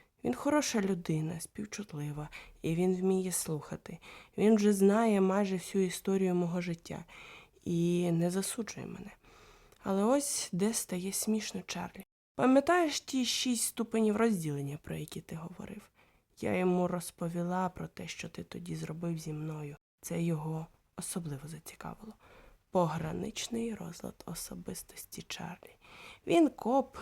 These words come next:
з відділу по боротьбі з сексуальним насильством. Бачиш,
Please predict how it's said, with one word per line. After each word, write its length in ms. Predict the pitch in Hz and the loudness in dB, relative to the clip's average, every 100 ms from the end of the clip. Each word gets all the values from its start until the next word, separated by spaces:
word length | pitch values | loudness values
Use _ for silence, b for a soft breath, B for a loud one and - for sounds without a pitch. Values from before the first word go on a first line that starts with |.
| 175 | -6
з 200 | 160 151 | -4 -2
відділу 500 | 180 208 208 208 226 | -2 -2 0 2 2
по 160 | 220 | -2
боротьбі 720 | 202 160 156 156 - 160 180 208 | -4 -4 -4 -8 -6 -2 0 0
з 60 | |
сексуальним 720 | - 160 - 156 147 147 156 | -2 -6 -6 -8 -6 -6 -6
насильством. 800 | 165 175 - 165 - - - - - b b b b _ _ _ | -6 -8 -12 -14 -16 -16 -14 -14 -16 b b b b _ _ _
Бачиш, 600 | 233 - - - - | -10 -8 -10 -10 -12